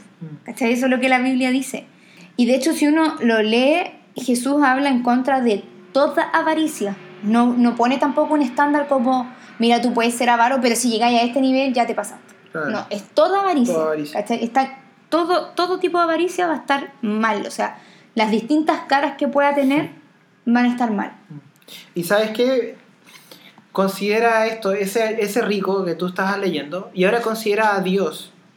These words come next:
Speaker 1: que cuando Jesucristo habla del cielo dice que las calles son de oro.
Speaker 2: Mm.
Speaker 1: O no, perdón, y Ju-, Juan lo menciona, o sea, Juan hace una descripción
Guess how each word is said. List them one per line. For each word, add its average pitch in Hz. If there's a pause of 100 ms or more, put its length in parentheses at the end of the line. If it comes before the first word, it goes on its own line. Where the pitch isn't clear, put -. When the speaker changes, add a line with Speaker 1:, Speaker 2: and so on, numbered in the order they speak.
(880)
Speaker 1:
que 170
cuando 165
Jesucristo 185
habla 196
del 170
cielo 196
dice 185
que 170
las 160
calles 185
son 180
de 165
oro. 175 (200)
Speaker 2:
Mm. 220
Speaker 1:
O 160
no, 165
perdón, 165
y 139
Ju-, - (140)
Juan 226
lo 233
menciona, 165
o -
sea, 151
Juan 202
hace 208
una 196
descripción 185